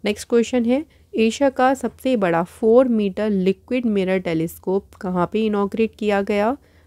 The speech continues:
तो इस टेलीस्कोप को इनॉग्रेट किया गया देवस्थल उत्तराखंड में। नेक्स्ट क्वेश्चन है, where has the world first Asian king vulture conservation center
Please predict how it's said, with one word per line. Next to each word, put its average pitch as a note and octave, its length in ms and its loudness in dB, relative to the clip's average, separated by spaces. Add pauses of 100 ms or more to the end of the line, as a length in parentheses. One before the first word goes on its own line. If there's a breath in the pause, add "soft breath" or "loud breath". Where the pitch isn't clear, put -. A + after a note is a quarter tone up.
(100)
तो - 80 -10
इस C4 240 2
टेलीस्कोप F#3+ 540 0
को G3+ 120 -2
इनॉग्रेट F3 580 0
किया F3 240 -4
गया F3 380 -4 (340 soft breath)
देवस्थल F3+ 880 2
उत्तराखंड E3 680 -4
में। - 340 -6 (2000 soft breath)
नेक्स्ट A3 220 -2
क्वेश्चन B3 340 4
है, C4+ 160 2
where A3+ 300 4
has A3 260 0
the A3+ 200 0
world G3+ 260 2 (120)
first F#3+ 340 0 (180)
Asian A#3 520 0 (100)
king G#3 220 0
vulture F#3 400 0
conservation F3+ 720 -2 (120)
center F3 420 -4